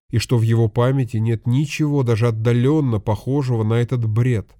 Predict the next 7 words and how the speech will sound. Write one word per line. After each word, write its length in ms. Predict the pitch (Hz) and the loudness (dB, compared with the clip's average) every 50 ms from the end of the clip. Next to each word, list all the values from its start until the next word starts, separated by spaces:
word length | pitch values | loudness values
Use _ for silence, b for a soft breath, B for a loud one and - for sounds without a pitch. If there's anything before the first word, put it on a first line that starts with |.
| _ _ _ _ _ _ _ _ _ _ _ _ _ _ _ _ | _ _ _ _ _ _ _ _ _ _ _ _ _ _ _ _
Ведь 240 | 101 95 101 98 101 | -6 -6 -4 -4 -2
даже 340 | 104 131 143 135 110 107 101 | 0 0 0 0 0 -2 -2
если 320 | 101 107 107 - - 117 | -2 -2 -2 -2 -2 -4
это 140 | 107 - 113 | -2 -2 -4
всего 320 | - - - 117 113 123 | -6 -4 -4 -2 -2 0
лишь 220 | 117 104 95 - - | 0 -2 -2 -4 -6
сны, 340 | - 110 113 123 131 131 | -6 -4 -2 -2 -2 -4